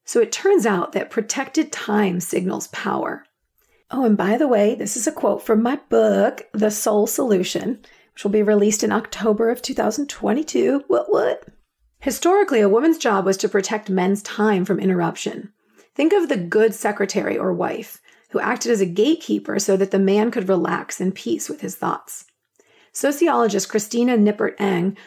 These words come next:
writes about how uninterrupted time is the territory of the advantaged. She has said, quote, "To be interrupted is to exist in a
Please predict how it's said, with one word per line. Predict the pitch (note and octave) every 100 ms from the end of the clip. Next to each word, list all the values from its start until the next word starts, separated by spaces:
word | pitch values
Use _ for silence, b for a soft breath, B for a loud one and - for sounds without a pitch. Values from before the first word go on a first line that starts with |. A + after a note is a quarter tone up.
| B
writes | A3+ G#3 C#4+ -
about | C4 A3
how | A3 -
uninterrupted | G#3 B3 C#4+ C4+ A#3 A3+ G#3+
time | - G#3+ F#3+ F#3+
is | G3
the | F#3+
territory | F#3+ - A3+ C#4 C#4 G#3 F#3+
of | G3 F#3
the | G3
advantaged. | E3+ E3+ F3+ F#3 - - - - b b b b
She | b - C#4 D4
has | D4
said, | - F#3+ - -
quote, | - G3 G3+ - b b _
"To | - G#3
be | B3 D4+
interrupted | D#4+ E4 D#4 G#3 G3 - F#3
is | - G3+
to | - G3+
exist | F#3+ F#3+ A3 A3 -
in | G3+
a | F#3+ G3 -